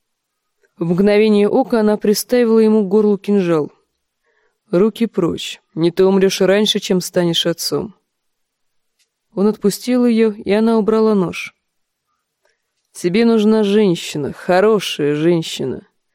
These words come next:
Ночью я пришлю такую тебе в постель.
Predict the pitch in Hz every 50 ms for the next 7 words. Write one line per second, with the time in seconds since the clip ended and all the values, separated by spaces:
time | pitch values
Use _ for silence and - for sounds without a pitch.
0 | _ _ _ _ _ _ 208 233 269 277 - - 262 247 233 240 233 - - 226
1 | 220 - - - 240 240 208 214 208 - - 220 208 202 - - 190 170 180 175
2 | - _ - 180 175 - - - - 143 127 - -